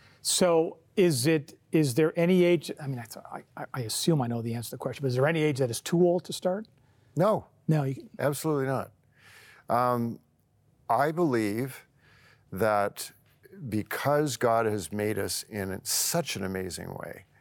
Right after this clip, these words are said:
Speaker 2: that if we just give our body a chance,
Speaker 1: Hmm.
Speaker 2: things can turn around remarkably. And, and it may not be overnight, but relatively cl-, quickly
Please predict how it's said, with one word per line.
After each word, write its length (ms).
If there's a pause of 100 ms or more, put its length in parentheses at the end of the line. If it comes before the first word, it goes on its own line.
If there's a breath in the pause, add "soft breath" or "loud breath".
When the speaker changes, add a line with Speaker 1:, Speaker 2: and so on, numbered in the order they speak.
(460 loud breath)
Speaker 2:
that 280
if 220
we 100
just 380
give 160
our 140
body 380
a 100
chance, 840
Speaker 1:
Hmm. 240 (1040 soft breath)
Speaker 2:
things 380
can 180
turn 300
around 560 (380)
remarkably. 1080
And, 180
and 340 (280 loud breath)
it 180
may 140
not 160
be 100
overnight, 500 (220)
but 240 (140)
relatively 640
cl-, 180 (120)
quickly 420